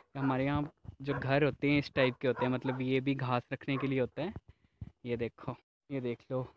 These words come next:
ये हम अपने गाँव के ऊपर ऊपर जा रहे हैं अभी।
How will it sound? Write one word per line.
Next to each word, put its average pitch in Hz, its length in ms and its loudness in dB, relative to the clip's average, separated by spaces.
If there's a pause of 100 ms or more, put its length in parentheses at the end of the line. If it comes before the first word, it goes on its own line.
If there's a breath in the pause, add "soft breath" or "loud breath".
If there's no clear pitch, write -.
ये 127 280 -2
हम 127 200 -2
अपने 127 280 -4
गाँव 127 300 -4
के 131 100 -12
ऊपर 127 260 -8
ऊपर 131 240 -4
जा 127 240 -4
रहे 131 120 -6
हैं 131 100 -4
अभी। 151 240 -6